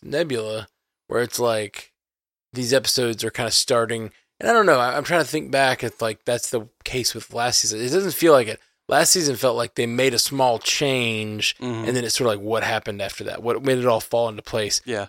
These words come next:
Speaker 1: This season, they're like, uh, they're do-, th-, their titles are a little more like, what is the result of the, the little change that
Speaker 2: Yeah, what's the
Speaker 1: happened?
Speaker 2: result of the one thing that changed?
Speaker 1: Yeah.
Speaker 2: Yeah.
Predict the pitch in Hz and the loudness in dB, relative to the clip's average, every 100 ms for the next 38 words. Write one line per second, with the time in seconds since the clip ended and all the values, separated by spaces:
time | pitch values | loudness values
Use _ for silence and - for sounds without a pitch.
0 | - 135 156 143 123 120 107 104 _ - | -4 0 2 2 2 0 2 -2 _ -14
1 | - 135 131 139 139 131 135 131 123 131 | -8 -6 -4 -2 0 -2 -4 -4 0 0
2 | - - 165 135 117 120 113 117 110 107 | 2 2 4 4 2 0 0 0 0 -2
3 | 107 104 - - _ _ _ _ _ _ | -2 -4 -8 -16 _ _ _ _ _ _
4 | _ - 135 143 117 117 110 98 120 113 | _ 2 4 4 2 -2 0 2 4 4
5 | 104 - 101 101 92 - 113 110 107 95 | 2 -4 -6 -8 -14 -10 -4 0 -2 -2
6 | - 120 110 101 135 101 123 - 143 123 | -2 -2 -2 0 0 0 -4 -2 -4 -4
7 | 131 123 117 120 117 117 117 113 117 110 | -6 -6 -6 -6 -4 -6 -6 -8 -8 -8
8 | 120 131 127 113 90 - - - - _ | -8 -4 -2 -2 -4 -8 -10 -14 -20 _
9 | _ - 127 120 | _ -14 -10 -8